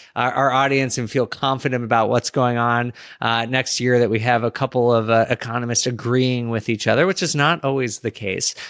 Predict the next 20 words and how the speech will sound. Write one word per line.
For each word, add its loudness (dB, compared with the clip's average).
um, 0
when -2
you -2
bring -2
<laughs> -4
two, 0
two, 0
two -2
different -2
economists -4
together. -2
But -2
thank 2
you 2
both 4
so 2
much. 2
It's -6
really 2
appreciated. 0